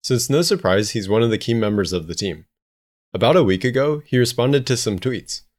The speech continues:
These two tweets are the ones that I feel were most worth sharing. Of course, if you want the full context,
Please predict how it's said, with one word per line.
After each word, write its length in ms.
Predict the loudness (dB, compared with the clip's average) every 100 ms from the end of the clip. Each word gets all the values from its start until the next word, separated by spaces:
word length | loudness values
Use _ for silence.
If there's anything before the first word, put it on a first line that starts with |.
| _ _ _ _
These 260 | 0 0 0
two 200 | -2 -2
tweets 420 | -2 -2 -2 -4
are 120 | 0 2
the 100 | 4
ones 220 | 2 4
that 120 | 4
I 80 | 2
feel 380 | 2 2 2 2
were 160 | 0
most 340 | 2 0 -2 -2
worth 140 | -4
sharing. 380 | -2 -4 -4 -10 _ _ _ _ -6
Of 140 | -4
course, 340 | 0 0 2 -2 -6
if 140 | -2
you 100 | 2
want 140 | 4 2
the 80 |
full 200 | 2 2
context, 600 | 0 -4 -2 -2 -2 -8